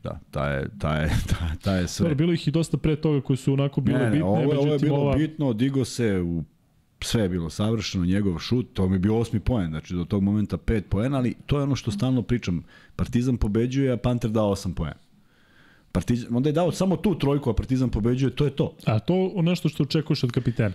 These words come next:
Speaker 1: Ja očekujem to od svakog igrača, ne samo od kapitena, pogotovo od kapitena. Ja očekujem da kad si raspoložen,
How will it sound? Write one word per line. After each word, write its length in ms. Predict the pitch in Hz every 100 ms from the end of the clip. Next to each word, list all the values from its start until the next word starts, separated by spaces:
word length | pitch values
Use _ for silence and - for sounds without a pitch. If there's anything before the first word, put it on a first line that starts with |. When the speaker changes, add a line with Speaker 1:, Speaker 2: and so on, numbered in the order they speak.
| -
Speaker 1:
Ja 300 | 85 78 156
očekujem 460 | 175 - 143 165 117
to 140 | 147
od 100 | 131
svakog 280 | 131 139 107
igrača, 420 | 90 82 73 -
ne 120 | 113
samo 220 | 135 143
od 80 | 117
kapitena, 400 | 82 85 - 78
pogotovo 480 | - 98 107 131 147
od 80 | 110
kapitena. 400 | 101 - 85 76 _ _ _
Ja 120 | -
očekujem 400 | 156 156 160 185
da 80 | 160
kad 160 | 143 127
si 160 | 131
raspoložen, 540 | 117 113 135 143 117